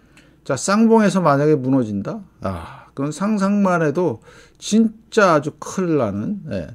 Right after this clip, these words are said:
슈팅스타. 잘 보셔요. 예, 슈팅스타. 여기 고점을 아직 못 넘었습니다. 자, 일봉을 보시면, 네, 요렇게 해서, 어, 언제? 제가 기준점이 여기였죠?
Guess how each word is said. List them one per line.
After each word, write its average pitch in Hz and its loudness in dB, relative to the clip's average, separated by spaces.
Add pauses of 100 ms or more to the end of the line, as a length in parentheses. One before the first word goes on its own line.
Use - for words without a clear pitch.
(220)
슈팅스타. 170 -4 (440)
잘 113 -6
보셔요. 151 -2 (160)
예, 107 -8
슈팅스타. 131 -8 (300)
여기 160 4
고점을 165 0
아직 135 2
못 120 0
넘었습니다. 120 -4 (200)
자, - -6
일봉을 147 2
보시면, 139 -4
네, 107 -2 (560)
요렇게 117 -4
해서, 165 -4 (380)
어, 92 -10
언제? 151 -2 (220)
제가 147 2
기준점이 190 2
여기였죠? 156 0